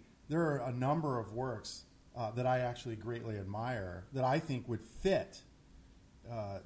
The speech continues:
this rubric of histories of peace or peacemaking. There's two books that come to mind, uh, off the top of my head.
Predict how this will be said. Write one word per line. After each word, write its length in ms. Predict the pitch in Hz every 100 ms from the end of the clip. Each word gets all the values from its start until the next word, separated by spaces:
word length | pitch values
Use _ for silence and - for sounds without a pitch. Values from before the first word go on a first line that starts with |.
| 117
this 220 | 107 -
rubric 500 | 120 143 123 117 107
of 180 | 104 98 - - 110
histories 400 | 120 - 110 95
of 140 | 90
peace 280 | - 110 98
or 40 | 98
peacemaking. 760 | - 101 - 98 92 90 82 82 - - - - - - - -
There's 260 | 123 -
two 800 | - - 147 143 139 135 131 127 - - -
books 320 | 123 120 -
that 180 | 117 101
come 280 | - 117 107
to 100 | 110
mind, 580 | 95 95 95 92 92 90 - - - -
uh, 300 | 101 85 85 - -
off 160 | 104
the 80 | 117
top 320 | - 127 123
of 60 | 110
my 140 | 95
head. 500 | 90 98 95 92 90